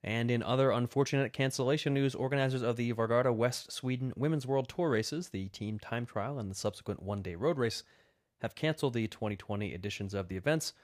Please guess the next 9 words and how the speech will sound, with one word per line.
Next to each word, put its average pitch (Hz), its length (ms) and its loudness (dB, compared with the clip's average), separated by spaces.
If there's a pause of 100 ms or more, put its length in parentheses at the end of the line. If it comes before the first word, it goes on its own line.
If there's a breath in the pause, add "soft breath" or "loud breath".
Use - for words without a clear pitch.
(220 soft breath)
which 127 200 -2
had 107 180 -2
been 104 160 -2
scheduled 95 380 -6
for 98 260 -6
August 90 380 -6
eighth 95 240 -10
and 82 160 -14
ninth. 92 340 -10